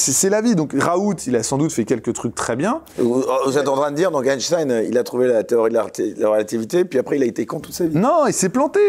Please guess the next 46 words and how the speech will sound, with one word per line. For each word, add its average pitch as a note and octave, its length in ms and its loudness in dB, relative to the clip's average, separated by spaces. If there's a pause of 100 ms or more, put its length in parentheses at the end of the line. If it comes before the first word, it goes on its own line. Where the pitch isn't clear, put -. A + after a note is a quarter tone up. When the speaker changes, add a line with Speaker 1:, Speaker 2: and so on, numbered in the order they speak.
(100)
Speaker 1:
Et A#2+ 200 0
il B2+ 80 2
l'a D3 100 2
dit G3 160 0
lui-même, B3 340 2
d'ailleurs. C3 380 4
Il G#2 140 -2
a G#2 60 -2
dit, F3+ 160 0
à C#3 60 2
la G2+ 120 -2
fin, « F#3+ 380 0
Bah, A#2 400 0
je A2 100 -6
me A#2+ 40 -6
suis A2+ 160 -10
trompé, E3+ 560 2
j'aurais A2 300 0
dû, D3 260 2
euh, A#2 160 2
croire, C#3+ 480 0
euh, A2 200 -2
dans A2+ 140 -4
ci, D#3 200 -6
dans A#2 180 0
ça. » D#3+ 540 2
Euh, A2+ 40 -4 (280)
voilà, F3+ 320 0
c'est, B2 260 -4
les D3+ 140 2
gens F#3+ 160 2
sont D#3 160 -4
pas C#3+ 160 0
brillants D3 400 -2
ou D3+ 80 -2
pas E3 160 0
brillants. G3+ 300 -2
Il E3+ 40 -2
y C3 40 2
a A#2 40 0
des A#2+ 100 0
moments C#3+ 240 0
où D#3 40 2
ils C3 80 0
peuvent, C#3 280 2
euh, A#2 140 4